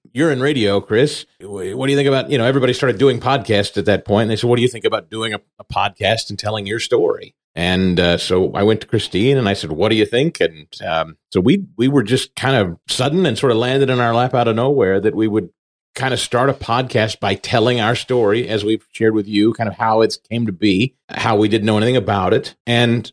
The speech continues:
I really appreciated the fact that while the Herzog Foundation's mission is to grow and promote Christian education, they really appreciated the fact that we were coming at it completely green. They liked that angle. They liked the story.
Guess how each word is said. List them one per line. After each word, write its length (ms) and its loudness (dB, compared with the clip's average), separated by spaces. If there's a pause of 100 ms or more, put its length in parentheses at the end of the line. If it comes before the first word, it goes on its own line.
I 100 -2
really 240 2
appreciated 480 0
the 40 0
fact 320 0
that 120 0
while 140 2
the 100 0
Herzog 360 2
Foundation's 640 0
mission 380 2
is 200 0
to 240 0 (520)
grow 500 0
and 180 -4
promote 340 2
Christian 360 0
education, 640 0
they 140 2
really 300 0
appreciated 540 0
the 80 -4
fact 300 -2
that 120 -4
we 140 2
were 160 4
coming 320 0
at 160 2
it 140 0 (460)
completely 400 2
green. 500 0
They 120 0
liked 380 0
that 180 2
angle. 360 0
They 120 2
liked 300 -2
the 80 -6
story. 640 0